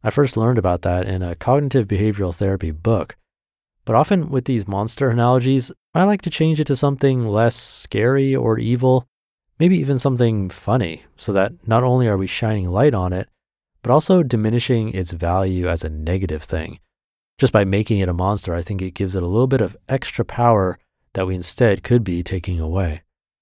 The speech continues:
Just a slight difference in how I see it, but in any case, definitely worth looking into. And like you said, struggling to answer those questions is normal and okay. It can help to try to work it out with a friend,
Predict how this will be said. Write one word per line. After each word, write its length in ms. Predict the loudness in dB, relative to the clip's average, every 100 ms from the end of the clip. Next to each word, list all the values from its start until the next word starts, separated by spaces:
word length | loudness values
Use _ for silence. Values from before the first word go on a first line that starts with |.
| _ _ -4
Just 180 | -2 -2
a 40 |
slight 280 | -2 0 0
difference 340 | -2 -2 -4
in 80 | -2
how 180 | -2 0
I 140 | 0
see 220 | -2 -2
it, 140 | -2 -2 _ _ _ _ -2
but 100 | 2
in 120 | 4
any 180 | 2 2
case, 360 | 2 2 -2 -4
definitely 440 | -2 0 -2 0
worth 280 | 2 2 2
looking 280 | -2 0 0
into. 420 | 0 2 2 2 _ _ _ _ _ _ _ _ 0
And 80 |
like 140 | 0 0
you 40 |
said, 280 | 0 0 0
struggling 460 | -2 -2 0 0 0
to 100 | -2
answer 320 | -4 -4 -2
those 200 | -2 -2
questions 880 | -2 0 0 -2 -4 -2 -2 -4 -6
is 400 | 0 2 2 0
normal 760 | 2 4 4 2 -2 -2 -4 -4
and 260 | -2 0
okay. 520 | 0 0 -2 -2 -4 -12 _ _ _ _ -10
It 80 | -4
can 120 | 0
help 220 | 2 0
to 80 | -2
try 180 | 2 2
to 80 |
work 220 | 2 0 0
it 80 |
out 240 | 2 2 0
with 160 | -4
a 40 | -6
friend, 580 | -4 -2 0 0 -4